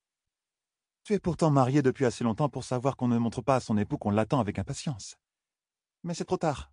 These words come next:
le voilà qui arrive. » Egwene se retourna,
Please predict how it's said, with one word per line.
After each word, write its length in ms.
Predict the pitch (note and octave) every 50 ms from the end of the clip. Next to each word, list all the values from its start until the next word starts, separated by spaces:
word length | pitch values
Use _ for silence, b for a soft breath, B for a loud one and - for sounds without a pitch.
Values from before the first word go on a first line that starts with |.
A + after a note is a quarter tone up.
| _ _
le 100 | G3+ G3
voilà 200 | F#3+ G3 E3+ F3
qui 140 | E3 - D#3+
arrive. » 280 | B2+ G2 G#2 G#2 - _ _ _ _ _ _ _ _ _ _ _ _ _ _ _ _
Egwene 460 | G#2 G#2+ F#2+ F#2+ A#2 C3 C#3+ C#3+ C#3+
se 140 | - - G2
retourna, 680 | F2 G#2 G#2+ - G#2 F2 E2 D#2 D#2 D#2 D#2 D2 C#2